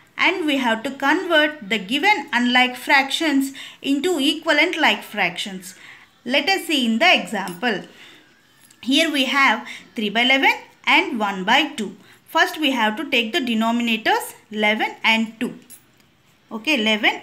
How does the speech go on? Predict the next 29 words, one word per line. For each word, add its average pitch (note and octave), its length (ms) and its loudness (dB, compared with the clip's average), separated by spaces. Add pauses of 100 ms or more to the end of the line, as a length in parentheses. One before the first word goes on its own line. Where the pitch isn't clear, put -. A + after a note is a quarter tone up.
and B3 280 2
two, D#4+ 240 0
and D#4 220 4
we D4+ 100 2
have C4+ 260 2
to F4 100 -4
find A3+ 340 0
out G#3 160 -2
the E4 200 -2
L A3+ 120 0
C G#3 240 -8
M. E3+ 140 -10 (460)
Here E4 480 4
there C#4+ 140 4
is D#4+ 200 2
no D#4 320 2
common D4 420 2
factor C4+ 640 0 (200)
for A#3+ 200 0
eleven G#3 520 0 (160)
and A#3+ 380 0
two D4+ 400 -2
except C4+ 480 -6
one. F3+ 300 -4 (520)
So D4+ 300 -2 (260)
directly E4 520 4
we C4+ 160 0
can D4 200 2
multiply. G#3 540 -2